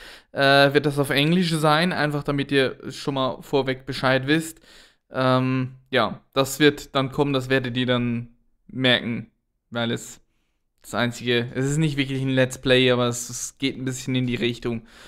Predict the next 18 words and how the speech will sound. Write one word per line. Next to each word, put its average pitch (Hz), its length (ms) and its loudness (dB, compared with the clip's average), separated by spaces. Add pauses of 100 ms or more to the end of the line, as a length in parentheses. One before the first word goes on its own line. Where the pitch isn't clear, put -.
(140)
Ähm, 127 320 2
ihr 147 100 2
werdet, 143 280 6
werdet 135 280 2
ihr 131 80 2
dann 120 180 2
sehen. 117 300 -2 (360)
Äh, 139 380 6
das 147 200 -2
zweite 190 300 6
ist, 185 360 0
ich, 175 380 -4
äh, 165 340 6
ziehe 165 380 0
demnächst 147 540 -2
um. 131 360 0 (400)
Ich, 123 380 -8
äh, 123 220 2